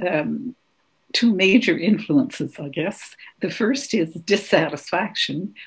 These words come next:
with what we call core French, or the regular program that has been in the classroom for years.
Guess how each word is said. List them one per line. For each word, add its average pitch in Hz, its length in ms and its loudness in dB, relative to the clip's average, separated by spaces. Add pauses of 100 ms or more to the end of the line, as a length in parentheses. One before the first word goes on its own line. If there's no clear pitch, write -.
with 220 180 2
what 175 240 0
we 214 120 2
call 160 520 0
core 170 300 -2
French, - 540 0
or 156 200 2
the 156 120 -2
regular 165 520 2
program 151 840 2 (380)
that 175 140 0
has 196 160 -6
been 165 280 0
in 160 200 4
the 147 100 -2
classroom 156 600 -4
for 151 160 -8
years. 156 600 -2